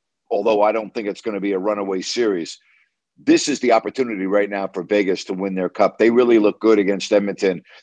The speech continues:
They're very poised. Their forechecking was giving Edmonton fits. And this is gonna be a hell of a, uh, there's gonna be a good game tonight, this Seattle-Dallas. I'm not even sure who to pick in this game.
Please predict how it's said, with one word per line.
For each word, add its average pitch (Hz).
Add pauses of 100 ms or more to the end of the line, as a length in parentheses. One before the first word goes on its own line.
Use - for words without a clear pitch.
(220)
They're 123
very 131 (120)
poised. 120
Their 113
forechecking 110 (400)
was 101
giving 120
Edmonton 104 (160)
fits. - (160)
And 101 (140)
this -
is 139
gonna 127
be 110
a 90
hell 127
of 117
a, 107 (480)
uh, 95 (540)
there's 107
gonna 143
be 110
a 92
good 123
game 143
tonight, 131 (160)
this 107
Seattle-Dallas. 113
I'm 113
not 127
even 107
sure 113
who 107
to 98
pick -
in 95
this 101
game. 87